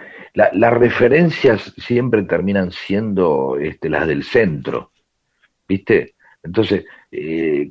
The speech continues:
reconocer que a alguien le otorgara existencia a la periferia, ¿no? Diciendo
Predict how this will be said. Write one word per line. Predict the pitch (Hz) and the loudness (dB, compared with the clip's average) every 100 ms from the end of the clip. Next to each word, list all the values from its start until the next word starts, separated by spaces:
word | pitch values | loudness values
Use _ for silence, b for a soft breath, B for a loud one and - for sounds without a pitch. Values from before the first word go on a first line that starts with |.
| - | -8
reconocer | - 101 104 101 110 107 - 160 139 | -2 2 2 4 2 2 2 2 2
que | 107 | 2
a | 110 | 4
alguien | 127 131 117 101 92 _ - | 4 2 -2 -4 -12 _ -10
le | 80 95 101 | -4 -2 0
otorgara | 101 - 101 117 165 | 0 0 2 4 4
existencia | 160 - 101 120 127 - 95 | 2 -2 -2 -2 -2 -2 -2
a | |
la | 82 | -2
periferia, | 82 82 76 98 80 71 69 65 - _ - | -2 -4 -2 0 0 0 -2 -4 -10 _ -12
¿no? | 71 | -12
Diciendo | 78 80 - 101 92 87 73 67 67 | -10 -8 -6 -4 -2 -2 -2 -4 -8